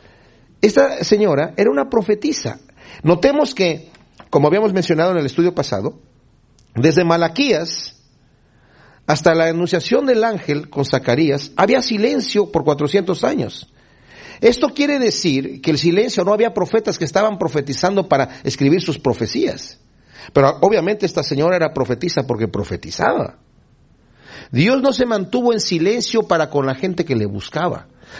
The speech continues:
Se mantuvo en silencio para dar mensajes a su pueblo por medio de los profetas. Pero esta profetisa obviamente que tenía una labor de profetisa, pero a, a nivel más pequeño, local,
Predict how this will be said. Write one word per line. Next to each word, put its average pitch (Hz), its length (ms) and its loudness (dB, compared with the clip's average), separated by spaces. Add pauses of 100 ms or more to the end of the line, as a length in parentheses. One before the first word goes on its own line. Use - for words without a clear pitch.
Se - 140 4
mantuvo 277 440 2
en 302 60 -2
silencio 240 680 0 (320)
para 135 220 2
dar 185 180 0
mensajes 185 920 -2
a 120 80 -4
su - 260 -4
pueblo 127 500 2 (380)
por 120 140 4
medio 120 200 6
de 113 80 2
los 104 180 -4
profetas. - 800 -10 (560)
Pero 127 140 6
esta 175 260 2
profetisa 165 560 0
obviamente 160 500 0
que 143 80 -6
tenía 135 320 2
una 147 160 0
labor 135 320 2
de 143 80 2
profetisa, 165 680 0 (300)
pero 135 260 2
a, 135 320 0
a 135 40 2
nivel 135 320 2
más 165 260 0
pequeño, 160 800 0
local, 123 640 0